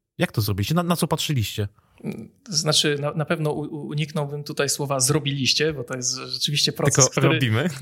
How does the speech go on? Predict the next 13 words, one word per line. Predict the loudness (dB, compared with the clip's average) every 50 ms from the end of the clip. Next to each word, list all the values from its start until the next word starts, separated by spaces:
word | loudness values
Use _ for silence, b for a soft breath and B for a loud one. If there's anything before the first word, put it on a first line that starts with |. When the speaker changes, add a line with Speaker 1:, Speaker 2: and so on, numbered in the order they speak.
| 4
Speaker 2:
który, | 4 4 4 6 4 4 4
Speaker 1:
<laughs> | 4 4
Speaker 2:
tak, | 4 2 0 0 2
tak. | 2 0 0 0 -2
I | -2
jeszcze | 0 2 0 0
pewnie | 0 -4 -4 -4 -2 -4
będziemy | -2 -2 -2 -2 -2 -2
trochę | -4 -4 -4 -2 -2 0
robić, | 0 0 0 0 -2 0 -2 -2 -4 -4
e, | -6 -4 -4 -4 -4
rzeczywiście. | -4 -6 -6 -6 -6 -4 -4 -2 0 2 0 0 0 B B B B B B B B B -2 0 2
E, | 2 2 2 0 -2 -4 -6 -10